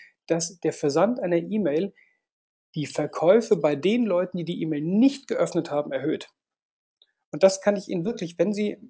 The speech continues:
insbesondere wenn Sie im Online-Bereich arbeiten, messen Sie doch mal die Anzahl der Käufe an, an dem, vor dem Tag, an dem Sie Ihren E-Mail-Newsletter verschicken, an dem Tag, an dem Sie verschickt, an dem zweiten Tag danach. Und Sie werden feststellen, dass Sie Korrelationen haben zwischen dem Versand des Mailings,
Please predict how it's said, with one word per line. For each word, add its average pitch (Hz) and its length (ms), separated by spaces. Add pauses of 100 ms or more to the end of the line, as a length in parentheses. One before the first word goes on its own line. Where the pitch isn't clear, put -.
(200)
insbesondere 170 540
wenn 151 120
Sie 143 60
im - 60
Online-Bereich 165 600
arbeiten, - 480 (500)
messen 202 440
Sie 208 120
doch 180 200
mal 175 420 (420)
die 139 180 (200)
Anzahl 190 580
der 156 160
Käufe 185 420
an, 156 220 (240)
an 151 220
dem, 226 400
vor 240 320
dem 233 160
Tag, 190 260
an 160 80
dem 165 200
Sie 165 120
Ihren 156 200
E-Mail-Newsletter 143 520
verschicken, 180 500
an 220 140
dem 220 160
Tag, 151 200
an 151 80
dem 143 80
Sie 143 80
verschickt, 170 360
an 165 140
dem 175 160
zweiten 190 340
Tag 139 220
danach. 143 340
Und 175 60
Sie 160 80
werden 156 180
feststellen, 175 460
dass 147 160
Sie 151 120
Korrelationen 156 640
haben 160 180
zwischen 175 340
dem 151 120
Versand 175 520
des - 140
Mailings, 160 580